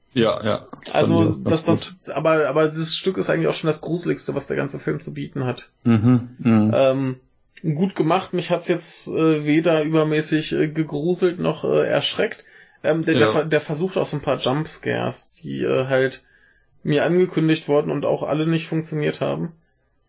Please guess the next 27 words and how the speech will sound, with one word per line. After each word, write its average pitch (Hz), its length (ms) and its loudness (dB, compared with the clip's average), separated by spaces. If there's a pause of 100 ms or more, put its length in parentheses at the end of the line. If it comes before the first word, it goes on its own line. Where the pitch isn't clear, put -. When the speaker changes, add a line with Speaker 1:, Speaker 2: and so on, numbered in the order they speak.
(500)
Speaker 2:
Ich 127 160 6
Speaker 1:
Hm, 135 60 8
Speaker 2:
weiß 135 180 8
immer 160 120 0
Speaker 1:
für 147 60 6
Speaker 2:
nicht, 143 120 2
ob 151 120 0
ich, 151 140 0
ob 147 120 -2
ich 147 100 -4
das 147 140 2
schade 156 360 2
<laughs> - 20 -8
finden 170 360 2
soll. 226 280 2 (420)
Speaker 1:
Für 131 160 2
mich, 139 300 4 (140)
für 120 160 0
mich 135 180 0
hat's 135 200 -4
auf 117 180 -2
so - 180 0
einem 110 160 4
Level 107 380 2
funktioniert 117 760 2
wie, 104 300 4 (240)
also 101 360 0